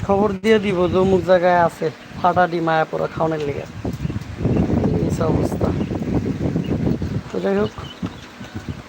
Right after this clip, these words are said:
এখন আমাদের তৃতীয় ফ্লোর থেকে আমরা ডিম সংগ্রহ করব। খাঁচায় পাখি পালন করলে এই একটা সুবিধা যে ডিমগুলো খুব সহজে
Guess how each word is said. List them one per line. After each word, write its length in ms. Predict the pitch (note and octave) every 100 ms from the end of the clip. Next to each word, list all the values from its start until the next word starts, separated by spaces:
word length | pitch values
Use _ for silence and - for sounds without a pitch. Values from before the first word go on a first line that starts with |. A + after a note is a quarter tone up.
| - - - -
এখন 260 | E3+ F3 F3
আমাদের 280 | F3 E3+ F3
তৃতীয় 280 | G3+ F#3+ G#3+
ফ্লোর 280 | F#3 F3 F3 -
থেকে 140 | F3+
আমরা 160 | F3+ F3+
ডিম 160 | E3+ F3+
সংগ্রহ 300 | - F#3+ F3 D#3+
করব। 280 | - F3+ C4 B3+ - - - - - - - - - - - - - - - - - - - - D4 - - - - - - - - - - - - - - - - - - - - - - - - - - - - -
খাঁচায় 560 | G#3 - C4 B3+ B3+ C#4 - - - - -
পাখি 260 | G#3+ A3
পালন 280 | B3 A#3+ B3+ B3
করলে 280 | A#3+ G#3+
এই 160 | G3+ G#3+
একটা 200 | G#3+ -
সুবিধা 520 | G3 A3 G3+ E3 F3
যে 140 | F3 E3+
ডিমগুলো 640 | E3 G#3 G3+ F#3 F#3+ G3+ F#3 - - - - -
খুব 100 | G3+ D#3+
সহজে 520 | G#3+ G3 F#3+ F#3+ G3